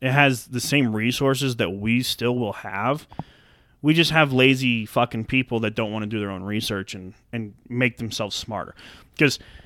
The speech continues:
trust me, the, <sighs> how do I say this? I would say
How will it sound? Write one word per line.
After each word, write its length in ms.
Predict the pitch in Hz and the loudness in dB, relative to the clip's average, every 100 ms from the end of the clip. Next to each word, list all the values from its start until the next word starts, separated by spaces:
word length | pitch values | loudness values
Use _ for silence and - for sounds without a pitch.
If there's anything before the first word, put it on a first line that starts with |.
| - _ - - | -20 _ -20 -10
trust 340 | - 143 127 | 2 2 2
me, 240 | 120 104 117 _ _ _ _ _ _ _ - - - _ _ _ | -4 -12 -14 _ _ _ _ _ _ _ -20 -20 -20 _ _ _
the, 720 | 143 143 139 135 135 127 123 - | 0 6 8 8 8 6 2 -4
<sighs> 40 | |
how 500 | - - - - - | -8 -6 -8 -8 -10
do 100 | 104 | -12
I 60 | 98 | -12
say 360 | 92 - 95 95 | -8 -8 -10 -14
this? 460 | 98 101 - - - - - - - - _ _ _ _ - 208 - _ _ - _ _ _ - - _ 139 | -14 -12 -12 -14 -16 -20 -18 -18 -16 -18 _ _ _ _ -8 -8 -8 _ _ -20 _ _ _ -14 -14 _ 4
I 80 | 170 | 6
would 140 | 202 | 6
say 520 | - 190 185 180 - | 8 10 10 8 6